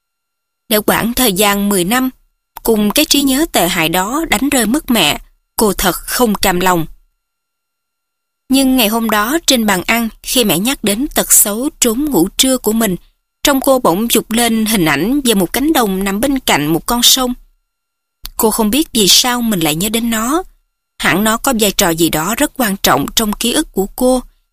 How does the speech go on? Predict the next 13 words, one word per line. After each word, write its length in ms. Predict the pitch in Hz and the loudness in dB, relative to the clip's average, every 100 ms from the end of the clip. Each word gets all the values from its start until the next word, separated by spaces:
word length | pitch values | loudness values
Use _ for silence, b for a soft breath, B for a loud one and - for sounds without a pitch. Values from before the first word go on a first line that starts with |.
| _ | _
và 180 | 185 175 | 0 2
ảnh 140 | 151 | 0
hưởng 340 | 185 175 165 208 | 0 0 2 0
liên 220 | 208 190 | 0 0
đới 280 | 190 220 294 | 0 -2 -2
đến 340 | 185 196 294 240 | -2 0 0 0
bản 220 | 147 226 | -2 -2
thân 240 | 262 233 | -2 -4
cô 220 | - 247 | 0 2
ở 180 | 226 180 | 2 0
thời 160 | - 175 | 0 0
điểm 160 | 143 - | 0 0
hiện 200 | 208 | -2